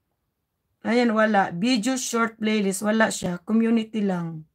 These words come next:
Ayan. Okay, doon na lang tayo sa video. Sa one minutes. Ah, nakaano na pala ako dito.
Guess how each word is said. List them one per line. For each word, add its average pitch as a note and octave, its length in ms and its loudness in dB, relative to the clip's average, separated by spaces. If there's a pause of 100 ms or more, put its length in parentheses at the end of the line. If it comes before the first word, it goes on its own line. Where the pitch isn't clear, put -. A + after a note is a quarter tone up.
(680)
Ayan. F3+ 400 -4 (1120)
Okay, G#3+ 240 0
doon D4 240 6
na - 20 8
lang C#4+ 140 6
tayo C4 160 4
sa B3 160 -2
video. G#3 480 -4
Sa A3+ 320 -2
one B3 240 6
minutes. B3+ 480 0 (1800)
Ah, G#3 80 -6
nakaano A3 400 0
na B3+ 160 -2
pala A3 240 0
ako G3 160 -8
dito. F3+ 480 -10